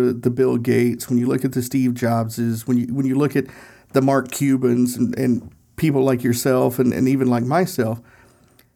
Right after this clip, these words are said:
they almost always start with some,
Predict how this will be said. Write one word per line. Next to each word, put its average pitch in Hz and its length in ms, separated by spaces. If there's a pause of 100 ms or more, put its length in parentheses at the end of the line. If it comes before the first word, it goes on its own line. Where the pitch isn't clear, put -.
(200)
they 160 160
almost 175 500
always 147 640
start 131 580 (480)
with 127 220
some, 127 760